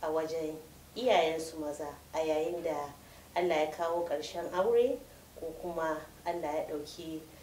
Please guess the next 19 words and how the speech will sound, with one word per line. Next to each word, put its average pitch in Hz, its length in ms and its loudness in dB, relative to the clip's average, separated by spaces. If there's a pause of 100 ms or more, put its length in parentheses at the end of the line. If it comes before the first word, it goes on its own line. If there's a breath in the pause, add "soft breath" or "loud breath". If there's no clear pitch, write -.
(300 loud breath)
ran 170 320 4 (360)
matar 156 600 -2 (280)
uba. 143 360 0 (1120 loud breath)
Yayin 262 380 8
da 269 60 8
yake 214 520 4
kasancewa 170 800 -2 (320)
ƴaƴa 180 420 4
sukan 175 300 -4
zauna 175 260 0
a 143 180 -6 (140)
hannun 214 460 2 (580 loud breath)
matan 240 540 2
uba, 151 400 0 (300)
sai 208 260 2
ka 190 140 0
ga 165 100 4
cewa 175 500 0 (380)
mahaifi 185 720 -2